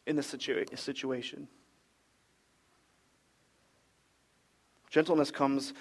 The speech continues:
as a result of your life being filled up with God's Spirit, which comes by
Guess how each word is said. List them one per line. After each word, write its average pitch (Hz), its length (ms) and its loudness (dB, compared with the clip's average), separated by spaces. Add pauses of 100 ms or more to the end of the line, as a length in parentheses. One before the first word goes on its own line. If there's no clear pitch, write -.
(140)
as 139 140 0
a 139 40 -2
result 139 360 6
of 135 260 4
your 151 220 8
life 147 300 8
being 139 160 2
filled 143 240 6
up 143 80 4
with 127 120 -4
God's 139 240 0
Spirit, 139 340 4
which 120 160 -4
comes 139 220 0
by 135 300 4